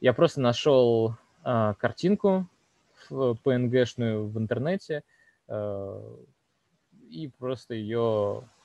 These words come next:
поставил, да, трансформировал, как я говорил.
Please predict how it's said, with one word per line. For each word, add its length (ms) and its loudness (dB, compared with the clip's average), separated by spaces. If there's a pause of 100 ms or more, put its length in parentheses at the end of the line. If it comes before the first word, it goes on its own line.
(140)
поставил, 680 0 (920)
да, 220 0
трансформировал, 880 -2
как 180 -20
я 80 -2
говорил. 480 -4